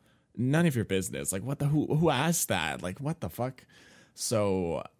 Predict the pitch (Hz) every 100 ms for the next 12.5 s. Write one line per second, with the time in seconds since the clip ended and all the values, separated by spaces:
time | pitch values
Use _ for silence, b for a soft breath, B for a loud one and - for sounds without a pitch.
0 | - 113 117 143 147 147 - 135 120 113
1 | 104 92 87 76 - 117 165 202 202 175
2 | 117 104 104 101 101 98 95 90 87 78
3 | 90 82 76 80 76 82 80 76 76 65
4 | - - - - 90 - 78 82 92 -
5 | 82 78 76 - 73 73 71 73 71 76
6 | _ _ _ _ - - 107 101 92 92
7 | - 92 87 98 90 90 - 90 87 85
8 | 85 92 95 90 92 - 95 85 87 80
9 | 87 - 78 69 82 80 78 76 90 82
10 | 82 82 73 64 - 90 101 82 90 73
11 | 67 67 71 - - 67 71 76 76 82
12 | - 87 78 69 73